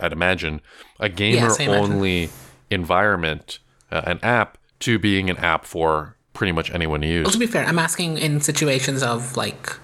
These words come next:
Speaker 2: conventions and things like that. So places where people
Speaker 1: Yeah.
Speaker 2: would probably be on Discord already, but even then, it was actually kind of rare to find people on Discord.
Speaker 1: Yeah, and they've,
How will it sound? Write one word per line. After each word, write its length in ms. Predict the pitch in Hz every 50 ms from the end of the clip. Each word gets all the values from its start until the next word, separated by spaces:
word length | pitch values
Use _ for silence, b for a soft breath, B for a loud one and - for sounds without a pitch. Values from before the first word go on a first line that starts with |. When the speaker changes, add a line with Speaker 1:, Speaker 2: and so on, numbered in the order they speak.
| - - -
Speaker 2:
conventions 720 | - 147 131 123 123 127 - 117 104 107 120 127 - - -
and 100 | 131 127
things 160 | 120 117 127
like 140 | 131 120 117
that. 180 | 117 101 113
So 140 | - - 117
places 380 | 113 - - 160 156 - 147 143
where 100 | 135 127
people 260 | 131 143 135 135 135
Speaker 1:
Yeah. 60 | 123
Speaker 2:
would 180 | 123 127 - -
probably 400 | - - 117 123 - 131 139 139
be 160 | 139 147 151
on 120 | 147 151
Discord 340 | 147 151 151 - - 185 180
already, 300 | 175 175 180 180 196 208
but 120 | 175 175 160
even 220 | 160 156 147 143
then, 380 | 147 147 139 127 120 123 131 147
it 100 | 143 143
was 140 | 143 147
actually 260 | 147 139 139 - 147 139
kind 180 | 139 143 139
of 100 | 131 131
rare 280 | 127 123 117 117 117 120
to 80 | -
find 260 | 127 - 135 131 131 131
people 240 | 131 - - 131
on 200 | - 131 123 117
Discord. 420 | - 123 - - - 131 135 135 - - - - - - -
Speaker 1:
Yeah, 160 | 135 139 - - _ _ _ -
and 420 | - 107 101 98 95 92 92 90 - -
they've, 420 | 95 95 98 95 95 95 90 80